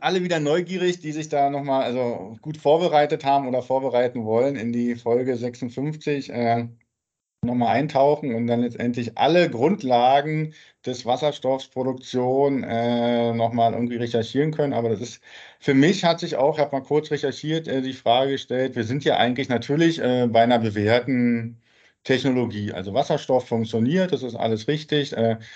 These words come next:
da haben wir, äh, können wir nichts verkehrt machen, aber wir sind eigentlich so, wenn wir es ganz dramatisch ausdrücken, noch bei Null. Also da weiß man, es funktioniert und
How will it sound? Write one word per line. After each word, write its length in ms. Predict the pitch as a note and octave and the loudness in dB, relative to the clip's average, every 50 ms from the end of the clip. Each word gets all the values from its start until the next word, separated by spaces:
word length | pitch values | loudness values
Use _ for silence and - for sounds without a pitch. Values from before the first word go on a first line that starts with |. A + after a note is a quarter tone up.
| - - _ _ - | -20 -20 _ _ 0
da 160 | - A2+ A2 | 2 2 2
haben 180 | A2+ A#2+ B2 B2 | 4 4 4 4
wir, 180 | B2 B2 A#2+ A2 A#2 A#2+ A#2+ A#2+ A#2+ A#2 A#2 A#2 A2+ A2+ A2+ A2+ | 4 4 4 4 4 4 6 6 6 6 6 6 6 6 4 2
äh, 20 | |
können 160 | A#2 - B2+ B2+ | 2 0 0 2
wir 100 | B2+ B2+ | 2 2
nichts 200 | C3 B2+ - - | 0 -2 -2 2
verkehrt 480 | A#2+ A#2 A#2 - C3 C#3+ F3 F3+ F3+ | 2 2 2 4 4 4 4 4 2
machen, 260 | E3 D#3+ D#3+ D#3+ D#3+ | 0 0 0 0 0
aber 240 | C#3 G2+ A#2 B2+ B2 | 0 0 0 0 0
wir 240 | A#2+ B2 B2+ B2 B2+ - | 0 0 0 -2 -4 -8
sind 360 | A2+ G#2 G2 B2+ D3+ D#3 - | -10 -8 -4 -4 -4 -4 -2
eigentlich 380 | - A#2 A#2+ B2+ B2+ B2+ A#2+ B2+ | -2 -2 0 0 -2 -4 -4 -2
so, 420 | - A#2+ A#2 A#2 A2+ A2+ G#2+ A2 - - - _ _ _ _ _ _ _ _ _ _ _ _ _ _ _ _ _ _ _ _ _ - | 0 2 2 4 4 2 0 -2 -8 -18 -20 _ _ _ _ _ _ _ _ _ _ _ _ _ _ _ _ _ _ _ _ _ -10
wenn 160 | B2+ B2+ B2 | -6 -4 0
wir 100 | B2 B2 B2 | 2 2 2
es 140 | A#2 - - | 2 0 0
ganz 260 | B2+ B2 C#3 D3+ D#3 | 0 2 2 0 0
dramatisch 760 | C3+ C3+ C3 A#2+ A#2 A#2 A#2 B2 A#2 C3+ C3 C3 A#2 - - - | 2 2 4 6 6 4 4 2 0 -4 -8 -8 -10 -14 -14 -8
ausdrücken, 480 | A2 A#2 A#2+ A#2 - A2+ G#2+ - A#2+ | -4 -4 -4 -4 -6 -8 -6 -4 -2
noch 160 | A2 G#2 G#2 - | -2 -2 -4 -4
bei 200 | - A2 G#2+ G#2+ | -2 -2 0 0
Null. 380 | G#2+ G#2 G#2+ A2 A2 G#2+ G#2 - | 0 -2 -2 -2 -2 -2 -4 -4
Also 180 | - F#2+ G2 G2+ | -6 -6 -4 -4
da 260 | G#2 G#2 G2 E2 - | -2 -4 -4 -4 -2
weiß 280 | G2+ G#2+ B2+ C#3 - | 0 0 0 0 0
man, 100 | - C3 | -2 -4
es 120 | A#2 A2 A2 | -4 -4 -4
funktioniert 680 | - A#2+ A#2 A2+ - A#2 A2 B2 D3+ G3 G3 G3 F#3+ | -4 -6 -6 -4 -4 -2 0 2 4 4 4 4 2
und 300 | - - B2+ B2+ C3 B2+ | 2 0 0 0 0 -2